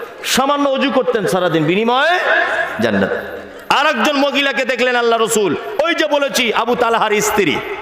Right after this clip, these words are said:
তাই না? আল্লাহর নবী আবু তালহাকে বলছেন, কত চমৎকার ঘটনা দেখুন। আবু তালহাকে আল্লাহর নবী বলছেন, "আবু তালহা, সত্যি একটা আশ্চর্য ঘটনা ঘটে গেল। আরে, মিরাজের রাত্রিতে তোমার স্ত্রীকে জান্নাতের ভিতরে দেখে এসেছি।"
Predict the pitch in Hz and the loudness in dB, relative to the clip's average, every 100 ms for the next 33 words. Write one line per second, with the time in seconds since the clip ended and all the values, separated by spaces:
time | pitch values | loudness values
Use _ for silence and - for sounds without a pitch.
0 | - - - - - 208 269 214 - - | -12 -16 -18 -8 -2 0 0 -2 -6 -8
1 | - - - - - - - - - - | -12 -14 -18 -20 -20 -20 -20 -20 -20 -10
2 | - 175 190 180 185 175 175 180 180 170 | -4 0 0 2 0 0 0 0 2 0
3 | 170 170 165 - 147 131 226 - - 269 | 2 2 2 0 -2 -2 -2 -2 -2 0
4 | 359 427 - 330 247 - 247 233 208 196 | 0 -2 -2 -2 0 0 0 0 -2 0
5 | 139 92 - - - - - - - 143 | -2 -2 -10 -16 -18 -20 -20 -20 -4 0
6 | 175 180 180 180 185 175 170 170 160 151 | 0 0 2 2 2 2 2 2 2 2
7 | 156 151 135 - 196 233 214 202 214 247 | 0 2 0 0 -2 0 0 2 2 0
8 | - 214 - - - - - - - - | -2 -4 -6 -10 -12 -14 -16 -18 -20 -18
9 | - 196 226 220 220 196 208 208 247 226 | -6 -4 -2 -2 0 0 0 -2 0 0
10 | 185 190 190 170 165 151 110 90 - - | 2 2 2 2 2 2 0 -2 -6 -12
11 | - - - - - - 196 262 277 240 | -14 -16 -16 -16 -18 -6 -2 0 2 2
12 | 240 240 202 226 220 226 220 220 254 214 | 2 2 2 2 0 -2 0 0 0 0
13 | 220 220 214 - 208 214 220 190 190 196 | 2 2 0 0 0 0 0 2 2 2
14 | 196 170 170 175 170 156 147 120 117 98 | 0 0 2 2 0 0 0 0 -2 -2